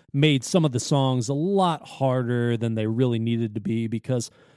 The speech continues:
again, there's a little bit of a delay sometimes depending on your television set and the difference between what you're hearing and where your fingers are actually moving. So I think having a little bit of forgiveness there would have made the game,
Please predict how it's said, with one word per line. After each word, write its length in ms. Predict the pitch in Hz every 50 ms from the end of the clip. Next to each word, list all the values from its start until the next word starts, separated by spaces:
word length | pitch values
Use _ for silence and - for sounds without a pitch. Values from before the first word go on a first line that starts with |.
| _ _
again, 400 | - 165 143 147 135 131 135 127
there's 160 | 135 151 139
a 60 | 175 175
little 180 | 170 180 165
bit 120 | 147 151 135
of 120 | 127 110
a 20 |
delay 640 | 113 113 - 131 120 117 117 120 120 117 117 117 117
sometimes 640 | - - 123 110 - - 120 113 117 117 113 110 -
depending 380 | - 113 - 123 120 117 113 113
on 180 | 110 110 107
your 140 | 104 101 101
television 600 | - - 117 117 113 107 110 107 101 110 107 98
set 500 | - - - - 113 110 110 110 110 104 - - _
and 540 | - 113 110 110 107 107 104 101 95 - - _ _ _ _ _ _ _ _ _ _
the 60 | 135 123
difference 340 | 131 143 - 143 127 -
between 320 | - 120 - 131 123 117 117
what 220 | 120 139 135 120
you're 140 | 113 117 110
hearing 680 | - - - 160 143 139 131 123 123 123 123 123 123 120
and 260 | 113 110 107 104 110
where 200 | 117 127 127 123
your 280 | 117 113 110 110 107 104 - _ _ _ -
fingers 320 | 147 131 120 120 117 104
are 60 | 123 120
actually 280 | 117 - - 131 113
moving. 340 | 107 107 110 110 101 110 104
So 140 | - - 127
I 80 | 120
think 220 | - 151 135 135 - _ _ _ _ _
having 240 | - 190 175 175 165
a 40 | 143
little 220 | 135 139 151 143
bit 140 | 131 135 135
of 80 | 165 -
forgiveness 640 | - 131 113 107 123 120 120 110 117 117 113 - -
there 460 | 117 117 113 110 110 110 110 101 - _ _ _ _ _ _ _ _
would 120 | 156 156
have 80 | 147 131
made 160 | 135 135 123
the 60 | 120
game, 520 | 110 101 127 120 120 120 117 113 110 110